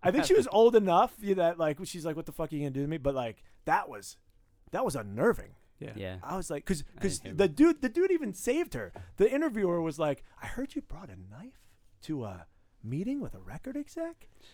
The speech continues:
Speaker 2: She's
Speaker 1: And
Speaker 2: like,
Speaker 1: she was
Speaker 2: "No,
Speaker 1: like, <laughs>
Speaker 2: I brought a gun."
Speaker 1: She was like, "That happened, yeah." Uh, and then she started telling the story. She was like, "It wasn't a knife, though. It was a gun. And I shot at him and missed, and I wish I would've got that motherfucker."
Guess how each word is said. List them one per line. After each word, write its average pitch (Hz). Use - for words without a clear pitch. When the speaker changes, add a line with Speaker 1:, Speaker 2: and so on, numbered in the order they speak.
Speaker 2:
She's 160
Speaker 1:
And 165
Speaker 2:
like, 151
Speaker 1:
she 143
was 220
Speaker 2:
"No, 220
Speaker 1:
like, 196
<laughs> -
Speaker 2:
I 247
brought 214
a 156
gun." 170
Speaker 1:
She 190
was 180
like, 175
"That 185
happened, 160
yeah." 135
Uh, 127
and 139
then 139
she -
started 143
telling 147
the 127
story. 143
She 117
was 123
like, 127
"It 127
wasn't 127
a 117
knife, 117
though. 110
It 104
was 110
a 113
gun. 107
And 113
I 107
shot 110
at 104
him 101
and 101
missed, 107
and 110
I 110
wish 110
I 117
would've 113
got 101
that -
motherfucker." -